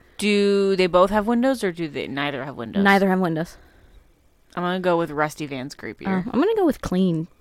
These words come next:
Speaker 1: Really? Just, like, clean, no logo, like, nothing
Speaker 2: Nothing.
Speaker 1: on it. Just
Speaker 2: That's
Speaker 1: a plain
Speaker 2: something f-,
Speaker 1: white van.
Speaker 2: like, Frank would drive that around and have his, like, murder set up in there.
Speaker 1: Right,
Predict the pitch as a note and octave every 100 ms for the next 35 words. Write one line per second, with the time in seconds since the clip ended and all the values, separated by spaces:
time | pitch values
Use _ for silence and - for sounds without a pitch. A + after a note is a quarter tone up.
0 | - _ - D4 F#4 C4 C#3+ D3 F#3 F3+
1 | F#3+ - A#3 A3+ G#3+ G3+ F3+ F#3+ G3 G3
2 | F3+ F#3 E3+ E3 D#3 D#3 F3 D#3+ G3 F#3+
3 | D#3 D3 C3 - - G#3+ A3+ - B3+ A3+
4 | F3+ E3 D#3+ D#3 C3+ D3+ F#3+ F#3+ F#3 -
5 | A3 G#3+ G3+ F3+ F3 E3+ E3 E3+ E3 E3
6 | F3 E3+ E3 E3 D#3 D#3 D#3+ F#3+ E3+ D#3
7 | D3+ D3 D3+ C#3+ C#3+ D3+ F3 D#3 C3